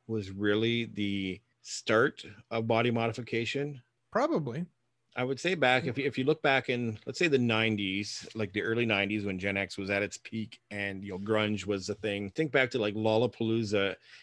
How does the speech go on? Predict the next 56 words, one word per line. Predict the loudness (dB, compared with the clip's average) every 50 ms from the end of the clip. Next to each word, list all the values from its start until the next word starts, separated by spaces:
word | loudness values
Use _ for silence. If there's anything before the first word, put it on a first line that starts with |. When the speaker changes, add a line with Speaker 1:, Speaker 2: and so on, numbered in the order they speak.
| _ _
Speaker 1:
and | -4 -4 -4 -4 -4 0
one | 2 2 2 2 2 -2 -4 -6 -10 -14 _ _ _ _ _ _ -2
one | 0 0 2
performance | 2 0 0 2 4 6 6 6 6 4 2 2 0 -4
that | -6 -6
stands | -6 -6 -2 0 0 2 2 0 2 2
out | 2 4 4 2 0 -2 -6 -14 -20 _ _ 2
was | 4 4 4 4
the | 2 0
Jim | 0 2 2 4 4 4 4
Rose | 4 4 4 4 2 2
Circus. | 0 0 0 0 0 0 0 -2 0 -2
Are | -2 -2
you | -2 -2
familiar | -2 -2 -2 0 0 -2
with | -2 -2
the | -4
Jim | -2 -2 0 4
Rose | 8 10
Speaker 2:
Yeah, | 10 10 10 10
I | 8 8
am. | 8 8 8
Speaker 1:
Circus? | 8 6
Speaker 2:
I've | 8 8
never | 8 8 8 8 6
actually | 6 6 4 2 0 0
seen | 0 -2 -4 -2 0 2 4 6 6
the | 6 6
show, | 8 8 8 10 10 8 6 2 -4 _ 4
but | 6 6 6
I'm, | 6 4 4 0 -2 -2 0
I'm | 2 2 4 4 2 2 0 -2 -4 -4 -2
very | 4 8 10 10 10 8
familiar | 6 4 4 4 4 4 2 0
with | -2 -4 -8 -12
it. | -14 -16 _ _
Speaker 1:
So | 0 2 2 4
it | 6 6
would, | 8 8 8 8
you, | 6 4 2 2 0 -6 -14 -18 -20 -20 -20 _ _
you, | -4 -4 -4 -4 -8 -16 _ _
you | 2 6 8 10 10
almost, | 10 8 6 4 4 4
I, | 6 6 6
I've | 6 6 6
never | 6 6 6 4
seen | 4 4 4
the | 4 4
show | 6 6 6 6 6
myself, | 6 4 2 2 2 2 2 4 4
but | 2 2
I've | 2 2 0
seen | -2 -2 -2 -2
plenty | -2 -2 -2 0 2 2 2
of | 2
pictures, | 2 0 0 0 -2 -2 -2 -2 -4 -6 -12